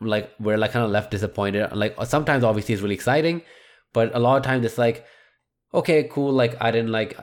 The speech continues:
I, I kinda think about the Capcom event that happened for E three where just, they just kinda talk about the games that are already out and, like, nothing else. And you're like, like, "Really?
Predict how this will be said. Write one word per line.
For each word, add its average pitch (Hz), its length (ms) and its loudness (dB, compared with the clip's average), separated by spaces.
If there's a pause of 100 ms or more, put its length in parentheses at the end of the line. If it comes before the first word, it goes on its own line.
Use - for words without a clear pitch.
(140)
I, 90 240 -6
I 117 80 0
kinda 131 180 -2
think 123 140 -2
about 120 200 0
the 110 60 -2
Capcom 104 540 -2
event 95 300 -2
that 92 120 -2
happened 92 340 -4
for - 140 -6
E 95 120 -6
three 107 160 -6
where 98 160 -2
just, 92 240 -6
they 95 100 -4
just 95 160 -6
kinda 101 140 -4
talk 95 260 -6
about 98 180 0
the 90 60 -4
games 87 320 -6
that 90 80 0
are 90 180 -2
already 92 520 -2
out 104 340 -4 (280)
and, 90 340 -8
like, 90 300 -8
nothing 98 340 -4
else. 120 240 -2
And 107 80 -2
you're 95 120 -2
like, 92 300 -4 (680)
like, 90 160 -8
"Really? 104 340 -2